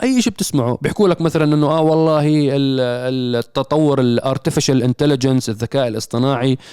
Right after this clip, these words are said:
جاي وراح يكسر الدنيا". اعرف شو هو، تشات جي بي تي، أوبن إيه آي، اعرف شو هي، بس اعرف شو هو هذا الاي اي اللي بيحكوا عنه، بس على أساس إنه هذا الإشي إله علاقة بتغيير شغلك، تغيير الكارير تبعتك، تكون أنت متوقع،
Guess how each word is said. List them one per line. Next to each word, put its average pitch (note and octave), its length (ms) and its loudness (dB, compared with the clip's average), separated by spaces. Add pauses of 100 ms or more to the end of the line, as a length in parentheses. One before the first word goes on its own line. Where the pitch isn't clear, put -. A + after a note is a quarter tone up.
(120)
جاي D3 500 2
وراح C#3+ 200 0
يكسر D3 360 -2
الدنيا". C#3+ 280 0 (140)
اعرف G#3 220 -2
شو G3 140 4
هو، D#3+ 120 2 (380)
تشات D3+ 220 0
جي B2 160 -2
بي B2 120 2
تي، E3 460 -2
أوبن C#3 240 0
إيه B2 300 -2
آي، D#3 140 -4
اعرف A3+ 180 -2
شو G3+ 100 0
هي، A3+ 120 0
بس F#3+ 320 -6
اعرف D#3+ 260 -4
شو F#3+ 120 2
هو E3+ 240 2
هذا B2+ 240 0
الاي C3 200 -2
اي C#3 100 0
اللي B2+ 120 0
بيحكوا A#2+ 260 -4
عنه، C#3+ 200 0 (300)
بس B3+ 260 -2
على G#3 80 -2
أساس A3 320 -2 (360)
إنه D3+ 380 2 (200)
هذا G#3 300 0
الإشي D3+ 460 0 (460)
إله G#3 180 2
علاقة E3 320 0
بتغيير D#3 440 0
شغلك، D#3 400 0
تغيير C#3+ 300 -2
الكارير E3+ 320 0
تبعتك، D#3+ 340 -2
تكون - 160 -2
أنت C4 120 0
متوقع، A#3 560 0